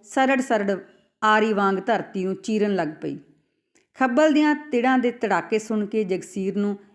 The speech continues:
ਇੱਕ ਸੁਆਦ ਜਿਹਾ ਆਉਣ ਲੱਗ ਪਿਆ। "ਅਸ਼ਕੇ ਮੇਰੇ ਸ਼ੇਰਾਂ ਦੇ," ਉਸ ਬਲਦਾਂ ਨੂੰ ਹੱਲਾਸ਼ੇਰੀ ਦਿੱਤੀ ਤੇ ਉਹ ਹੋਰ ਤਿੱਖੇ ਹੋ ਗਏ। ਤੀਹ ਵਰੇ ਉਹਦਾ ਪਿਓ ਇਸ ਪੈਲੀ ਨੂੰ ਵਾਹੁੰਦਾ ਰਿਹਾ ਸੀ।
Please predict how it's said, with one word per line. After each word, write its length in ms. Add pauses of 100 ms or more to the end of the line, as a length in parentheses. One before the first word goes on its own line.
ਇੱਕ 180
ਸੁਆਦ 460
ਜਿਹਾ 200
ਆਉਣ 260
ਲੱਗ 140 (140)
ਪਿਆ। 160 (840)
"ਅਸ਼ਕੇ 320
ਮੇਰੇ 260
ਸ਼ੇਰਾਂ 360
ਦੇ," 180 (480)
ਉਸ 160
ਬਲਦਾਂ 420
ਨੂੰ 200
ਹੱਲਾਸ਼ੇਰੀ 520
ਦਿੱਤੀ 500 (280)
ਤੇ 80
ਉਹ 140
ਹੋਰ 260
ਤਿੱਖੇ 400
ਹੋ 160
ਗਏ। 160 (1300)
ਤੀਹ 240
ਵਰੇ 360 (160)
ਉਹਦਾ 280
ਪਿਓ 380
ਇਸ 180
ਪੈਲੀ 360
ਨੂੰ 180
ਵਾਹੁੰਦਾ 380
ਰਿਹਾ 180
ਸੀ। 260